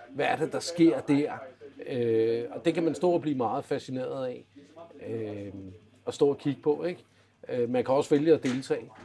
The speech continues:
Man kan også vælge at sige, "Nå ja, men det er så femogfyrre minutter, hvor jeg skal overveje,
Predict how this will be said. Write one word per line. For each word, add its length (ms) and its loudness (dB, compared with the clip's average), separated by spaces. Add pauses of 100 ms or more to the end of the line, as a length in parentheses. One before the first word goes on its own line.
(240)
Man 80 -2
kan 100 6
også 180 6
vælge 180 8
at 60 6
sige, 200 -2
"Nå 180 2
ja, 160 4
men 140 -4
det 120 0
er 40 0
så 140 2
femogfyrre 460 2
minutter, 340 2
hvor 160 0
jeg 80 -4
skal 120 -8
overveje, 600 0